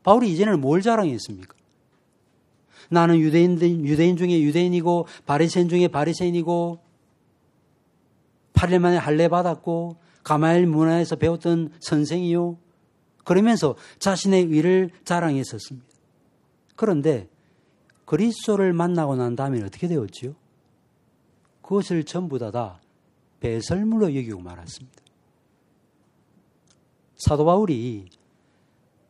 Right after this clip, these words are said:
빌립보서 팔 장에서 "내가 난 지금 팔 일 만에 할례 받고 유대인 중에 유대인이고 바리새인 중에 바리새인이고"라는 말을 했던 이유는 자기의 의를 드러내고 자랑하고 싶어서가 아니고,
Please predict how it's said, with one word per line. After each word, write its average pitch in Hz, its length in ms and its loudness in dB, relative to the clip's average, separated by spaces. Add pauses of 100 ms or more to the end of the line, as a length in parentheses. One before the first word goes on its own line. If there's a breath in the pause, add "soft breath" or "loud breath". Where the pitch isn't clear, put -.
(140)
빌립보서 139 460 -2
팔 175 260 -6
장에서 123 680 -2 (840)
"내가 147 200 -2
난 170 200 0
지금 151 200 -2 (100)
팔 175 180 -4
일 170 80 2
만에 156 180 0
할례 143 300 -2
받고 151 380 -4
유대인 143 260 -2
중에 151 200 0
유대인이고 147 680 0 (300 loud breath)
바리새인 143 360 0
중에 151 80 2
바리새인이고"라는 143 960 -2
말을 135 220 -4
했던 170 300 -4
이유는 127 420 0 (260 loud breath)
자기의 196 480 0
의를 156 360 0
드러내고 180 500 -2
자랑하고 196 560 -2
싶어서가 123 480 -6
아니고, 113 460 -2